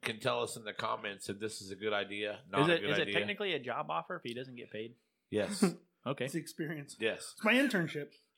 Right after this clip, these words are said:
Speaker 2: Internship.
Speaker 1: Yes. Only you'll be expected to do more than an intern.
Speaker 3: Okay.
Speaker 2: Yeah. All interns do here is
Speaker 1: Ladies
Speaker 2: get
Speaker 1: and
Speaker 2: another
Speaker 1: gentlemen,
Speaker 2: table.
Speaker 1: we are offering Caleb Shepard, fucking new guy,
Speaker 3: <clears throat>
Speaker 1: the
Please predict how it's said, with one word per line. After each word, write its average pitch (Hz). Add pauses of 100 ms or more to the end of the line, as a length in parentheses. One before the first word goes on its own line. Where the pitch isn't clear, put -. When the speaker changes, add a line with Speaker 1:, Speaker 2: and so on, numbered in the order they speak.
(480)
Speaker 2:
Internship. 214
Speaker 1:
Yes. - (260)
Only 101
you'll 104
be 104
expected 104 (300)
to -
do 98
more 98
than 98
an 95
intern. 87 (100)
Speaker 3:
Okay. 196 (1080)
Speaker 2:
Yeah. 123 (580)
All 127
interns 120
do 120
here 117
is 113
Speaker 1:
Ladies 131
Speaker 2:
get 113
Speaker 1:
and 113
Speaker 2:
another 131
Speaker 1:
gentlemen, 120
Speaker 2:
table. - (200)
Speaker 1:
we 113
are 120
offering 110 (680)
Caleb 123
Shepard, 92 (120)
fucking 123 (320)
new 104
guy, 90 (400)
Speaker 3:
<clears throat> -
Speaker 1:
the 92